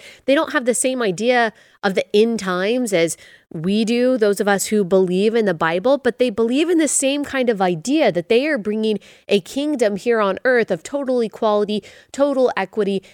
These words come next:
and total liberation. And that means sexual liberation, gender liberation, economic liberation, all of these things. So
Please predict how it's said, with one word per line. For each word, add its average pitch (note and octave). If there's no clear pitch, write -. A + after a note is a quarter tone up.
and G3+
total B3+
liberation. F#3+
And E3+
that F#3
means F3+
sexual A3+
liberation, F#3
gender G#3
liberation, F3+
economic G#3+
liberation, F#3
all G3
of G3
these F3+
things. C3+
So G3+